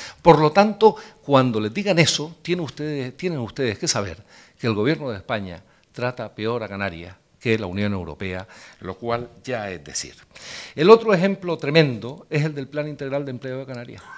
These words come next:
Vamos a ver, estamos diciendo que tenemos el treinta y tres por ciento de pa-, treinta y tres por ciento de paro. En un tercio de las personas que recibían prestaciones por desempleo no reciben ni un solo euro.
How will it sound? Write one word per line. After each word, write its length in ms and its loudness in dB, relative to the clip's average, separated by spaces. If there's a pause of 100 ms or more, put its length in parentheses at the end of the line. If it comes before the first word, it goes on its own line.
(540)
Vamos 220 0
a 40 -6
ver, 200 -14 (380)
estamos 280 0
diciendo 280 -2
que 60 -4
tenemos 300 -4
el 80 -4
treinta 220 -8
y 60 -6
tres 160 -6
por 120 -8
ciento 280 -8
de 60 -6
pa-, 180 -18
treinta 420 -10
y 80 -12
tres 260 -12
por 220 -12
ciento 400 -10
de 80 -6
paro. 400 -14 (420)
En 160 -4
un 120 -6
tercio 380 -6
de 60 -4
las 100 -4
personas 420 -6
que 100 -16
recibían 400 -6
prestaciones 460 -10
por 160 -8
desempleo 420 -6
no 220 -4
reciben 520 -8 (240)
ni 220 -2
un 160 -6
solo 540 -4
euro. 420 2